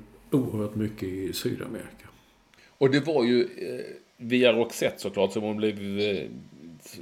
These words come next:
Speaker 2: stor internationellt. Eh, det har vi ju såklart. Men här hemma i
Speaker 1: Mm.
Speaker 2: Sverige har hon ju, alltså, jag vet inte, det är klart att Roxette var ju enorm, men det, hon är ju också på något vis,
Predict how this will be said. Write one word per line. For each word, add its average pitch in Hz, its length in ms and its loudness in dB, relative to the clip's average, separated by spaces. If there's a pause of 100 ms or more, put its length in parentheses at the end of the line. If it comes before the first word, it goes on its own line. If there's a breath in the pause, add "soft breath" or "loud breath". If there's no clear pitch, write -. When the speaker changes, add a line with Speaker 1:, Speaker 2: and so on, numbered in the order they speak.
Speaker 2:
stor 117 460 -2
internationellt. 104 880 -6 (680 loud breath)
Eh, 92 220 -6
det 87 160 -4
har 110 100 -2
vi - 100 -6
ju 78 200 -6 (420)
såklart. - 240 -10
Men 107 120 0
här 110 220 2
hemma 90 200 -2
i - 20 4
Speaker 1:
Mm. 101 120 6
Speaker 2:
Sverige - 220 2
har 90 140 -2
hon 92 120 -4
ju, 95 280 -2 (360)
alltså, 101 320 -2 (800 loud breath)
jag - 100 -6
vet - 200 -10
inte, - 180 -6
det 104 80 0
är 110 40 4
klart 110 160 0
att 95 160 -4
Roxette - 680 -6
var 87 100 -4
ju 82 100 -4
enorm, 90 200 -6
men 90 240 -8
det, 101 320 -8
hon 107 220 -4
är 110 40 -2
ju 113 60 0
också 120 300 -2
på 104 140 -2
något 127 140 -2
vis, 107 240 -2